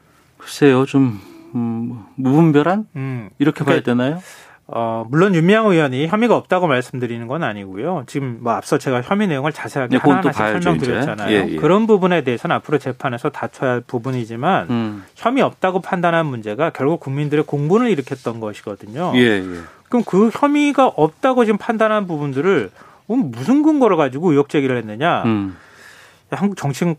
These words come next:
Speaker 2: 정치권과 언론의 고질적인 병폐 중 하나다. 이런 지적을 안 할 수가 없습니다. 그러니까 정치적 이해득실에 따라서 충분히 확인할 수 있는 의혹도 그럴싸하게 포장해서 무분별하게 의혹을 제기하고,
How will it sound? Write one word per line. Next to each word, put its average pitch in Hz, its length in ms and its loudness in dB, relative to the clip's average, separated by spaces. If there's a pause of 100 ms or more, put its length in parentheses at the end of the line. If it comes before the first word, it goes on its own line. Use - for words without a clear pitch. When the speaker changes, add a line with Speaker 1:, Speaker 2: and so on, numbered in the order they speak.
(180)
Speaker 2:
정치권과 156 560 0
언론의 131 300 0
고질적인 139 500 -4
병폐 127 360 -2
중 143 160 -4
하나다. 160 320 0
이런 127 200 -4
지적을 139 440 0
안 127 140 -2
할 151 80 2
수가 170 180 0
없습니다. 104 680 -4 (680)
그러니까 160 260 0
정치적 160 460 2
이해득실에 165 560 4
따라서 127 380 0
충분히 220 340 -2
확인할 233 460 0
수 - 140 -4
있는 175 140 2
의혹도 127 400 -2
그럴싸하게 131 600 -2
포장해서 147 640 -4
무분별하게 139 640 0
의혹을 123 320 -2
제기하고, 98 680 -8